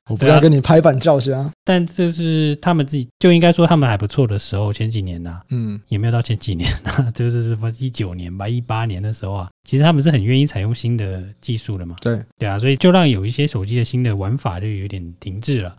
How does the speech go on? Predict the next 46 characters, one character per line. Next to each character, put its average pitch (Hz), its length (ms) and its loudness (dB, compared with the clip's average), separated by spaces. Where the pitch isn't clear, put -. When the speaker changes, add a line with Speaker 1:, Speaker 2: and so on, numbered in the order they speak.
Speaker 1:
嗯， 120 380 -4
嗯。 113 40 -14
Speaker 2:
讲 101 140 -4
回 110 120 -2
来 123 140 0
就 123 80 0
是 135 100 0
说， 139 140 -2
哎， 170 100 2
其 127 160 -6
实 120 240 -4
中 185 160 -2
国 135 140 0
的 123 80 0
消 147 140 -2
费 147 100 -2
其 110 80 -4
实 104 60 -4
占 107 220 -6
比 95 120 -8
很 85 120 -8
大， 92 340 -10
那 143 80 -2
中 175 140 -4
国 151 120 2
手 101 180 -4
机 123 200 -4
的 135 100 -2
消 127 160 -4
费 - 140 -4
量 113 180 -2
其 131 140 -4
实 - 120 -4
也 127 220 -2
不 123 160 -4
小， - 300 -8
Speaker 1:
嗯。 - 20 -6
Speaker 2:
因 139 60 -2
为 147 60 0
它 - 140 -4
是 156 120 -4
量 151 180 0
体 101 220 -12
大 117 180 -4
嘛。 85 140 -12
Speaker 1:
嗯。 117 220 -4